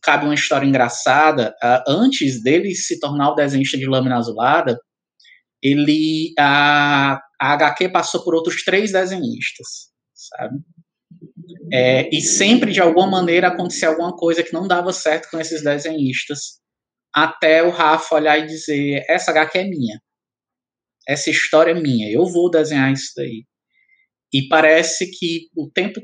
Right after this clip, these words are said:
todo é como se a própria história tivesse esperando ele assumir isso, né? E quando ele assumiu, aí pronto. Foi, foi o casamento perfeito entre o roteiro e a arte.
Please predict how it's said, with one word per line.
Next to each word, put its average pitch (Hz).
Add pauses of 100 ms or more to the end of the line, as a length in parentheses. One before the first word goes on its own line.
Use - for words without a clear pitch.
todo 175
é 175
como 175
se 175
a 151
própria 180
história 175
tivesse 160
esperando 175
ele 160
assumir 165
isso, -
né? 117 (640)
E -
quando 202
ele 208
assumiu, 190
aí 190
pronto. 123 (840)
Foi, 131
foi 147
o 147
casamento 160
perfeito 123
entre 113
o 135
roteiro 135
e -
a 147
arte. 104